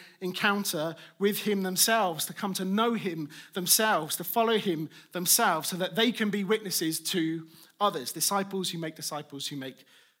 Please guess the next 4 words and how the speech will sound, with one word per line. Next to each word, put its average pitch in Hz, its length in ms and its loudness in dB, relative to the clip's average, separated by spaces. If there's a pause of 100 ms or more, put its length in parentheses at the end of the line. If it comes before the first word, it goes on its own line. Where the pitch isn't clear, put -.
(100)
disciples. - 720 -6 (680)
Or 143 160 -8
Acts 175 280 -2
one, 165 360 0